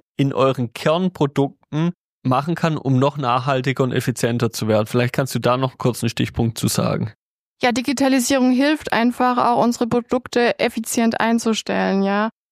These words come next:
Speaker 2: Wir können Daten abgreifen über eine digitale Schnittstelle.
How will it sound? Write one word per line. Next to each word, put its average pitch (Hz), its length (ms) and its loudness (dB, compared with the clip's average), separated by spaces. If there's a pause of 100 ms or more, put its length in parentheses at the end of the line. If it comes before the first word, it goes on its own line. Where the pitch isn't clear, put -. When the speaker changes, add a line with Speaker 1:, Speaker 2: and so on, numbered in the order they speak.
(160)
Speaker 2:
Wir 226 100 -2
können 233 540 2 (100)
Daten 254 420 2
abgreifen 247 1120 0
über 226 220 -2
eine 226 140 -2
digitale 233 600 -6
Schnittstelle. 233 840 -2